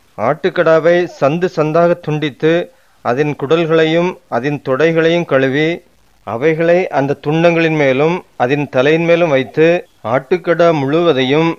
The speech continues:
பலிபீடத்தின் மேல் தகித்து விடுவாயாக. இது கர்த்தருக்கு செலுத்தும் சர்வாங்க தகன பலி. இது சுகந்த வாசனையும் கர்த்தருக்கு செலுத்தும் தகன பலியுமாயிருக்கும். பின்பு மற்ற ஆட்டுக்கடாவையும் கொண்டு வந்து நிறுத்துவாயாக. அதனுடைய தலையின் மேல்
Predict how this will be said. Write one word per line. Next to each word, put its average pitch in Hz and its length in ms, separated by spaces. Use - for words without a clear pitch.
பலிபீடத்தின் 156 720
மேல் 160 260
தகித்து 156 420
விடுவாயாக. 147 560
இது 139 280
கர்த்தருக்கு 190 500
செலுத்தும் 170 520
சர்வாங்க 156 520
தகன 143 320
பலி. 123 320
இது 117 240
சுகந்த 190 480
வாசனையும் 143 680
கர்த்தருக்கு 131 540
செலுத்தும் 156 520
தகன 123 300
பலியுமாயிருக்கும். 147 840
பின்பு 180 360
மற்ற 131 320
ஆட்டுக்கடாவையும் 170 840
கொண்டு 151 200
வந்து 160 200
நிறுத்துவாயாக. 143 720
அதனுடைய 175 500
தலையின் 156 420
மேல் 170 260